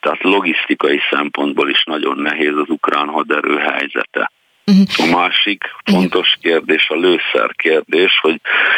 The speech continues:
Speaker 1: ezekhez a nyugati eszközökhöz van lőszer, viszont a régi típusú harckocsi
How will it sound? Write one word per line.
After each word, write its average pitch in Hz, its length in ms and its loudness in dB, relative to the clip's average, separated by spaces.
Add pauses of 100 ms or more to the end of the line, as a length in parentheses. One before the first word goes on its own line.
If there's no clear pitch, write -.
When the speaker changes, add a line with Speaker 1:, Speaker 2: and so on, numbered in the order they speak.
Speaker 1:
ezekhez 80 440 0
a 78 220 0
nyugati 82 480 2
eszközökhöz 76 800 0
van 78 340 0
lőszer, 78 480 2
viszont 76 440 0
a 76 120 2
régi 85 420 0
típusú - 560 -4
harckocsi - 920 -4